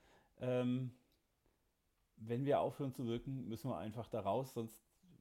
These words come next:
also sonst sind wir eh da Ressourcen, sonst sind wir Feel Good Coaches, das kann keiner wollen. Okay,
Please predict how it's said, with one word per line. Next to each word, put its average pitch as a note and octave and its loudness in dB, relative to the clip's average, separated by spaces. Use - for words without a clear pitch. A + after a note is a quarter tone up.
also A2 -4
sonst G#2+ -10
sind A#2 -4
wir A2 -2
eh G#2+ -2
da B2 2
Ressourcen, A#2+ -4
sonst G#2+ -10
sind G#2+ -6
wir G2+ -4
Feel G#2+ -2
Good A2+ -4
Coaches, G#2 -4
das - -16
kann G2+ -8
keiner F2+ -4
wollen. E2 -10
Okay, D3+ 8